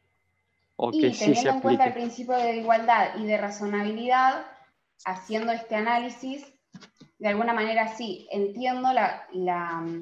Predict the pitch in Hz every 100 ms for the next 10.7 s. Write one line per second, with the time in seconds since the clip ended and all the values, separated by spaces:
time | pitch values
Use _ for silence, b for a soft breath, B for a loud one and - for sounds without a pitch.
0 | - 190 180 180 - 214 233 233 208 185
1 | - 196 190 190 202 226 226 214 220 220
2 | - _ _ _ _ _ - 202 196 190
3 | 185 185 185 190 190 214 233 226 214 214
4 | 208 202 - 226 220 214 220 220 - _
5 | _ _ _ _ _ _ _ _ _ _
6 | _ - 190 185 175 175 175 175 175 180
7 | - - _ _ _ _ _ _ _ -
8 | 214 202 202 208 196 190 196 196 202 190
9 | 190 190 190 190 185 202 214 220 208 190
10 | 202 190 190 - 220 -